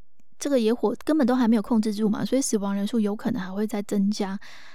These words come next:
那如果大家去 Twitter 上面看一下哦，有很多当地居民公布了他们住家外面的照片哦。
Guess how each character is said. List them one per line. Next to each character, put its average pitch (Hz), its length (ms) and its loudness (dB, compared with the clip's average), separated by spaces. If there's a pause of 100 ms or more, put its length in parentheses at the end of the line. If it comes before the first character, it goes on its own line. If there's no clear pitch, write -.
(580)
那 269 80 2
如 277 60 4
果 254 80 6
大 240 120 2
家 254 100 2
去 262 140 -2
Twitter 240 260 2
上 233 140 4
面 233 100 4
看 226 240 2
一 - 20 4
下 214 220 0
哦， 202 100 -2
有 220 120 -2
很 202 320 -4
多 247 240 0
当 247 260 0
地 254 160 -2
居 233 160 -2
民 208 220 2
公 214 200 -2
布 226 200 -2
了 185 140 -2
他 208 140 -4
们 202 140 -2
住 214 160 -4
家 196 160 -4
外 202 160 -4
面 196 100 -2
的 185 80 -6
照 190 220 -8
片 - 240 -4
哦。 220 80 -8